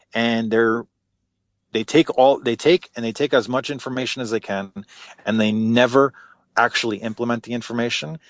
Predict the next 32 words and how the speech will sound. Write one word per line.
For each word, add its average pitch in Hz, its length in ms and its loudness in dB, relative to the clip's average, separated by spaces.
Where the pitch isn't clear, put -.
And 117 140 0
the 120 160 4
original 135 440 2
person 131 360 -2
that 107 80 -2
was 107 140 -6
giving 113 300 0
that 113 140 2
advice 104 680 -2
never 156 300 4
gets 156 280 0
to 131 120 -8
see 135 260 -4
the 120 140 0
reward, 104 640 -6
never 123 280 0
gets 120 280 2
to 120 100 -12
see 123 360 -6
that, 98 180 -4
"Hey, 139 400 4
the 113 260 4
thirty-minute 131 600 0
coffee 156 400 0
that 113 140 -2
we 107 100 -10
had 120 340 -4
actually 131 420 0
was 107 200 -2
worth 104 320 -2
my 98 180 -4
time." 95 420 -6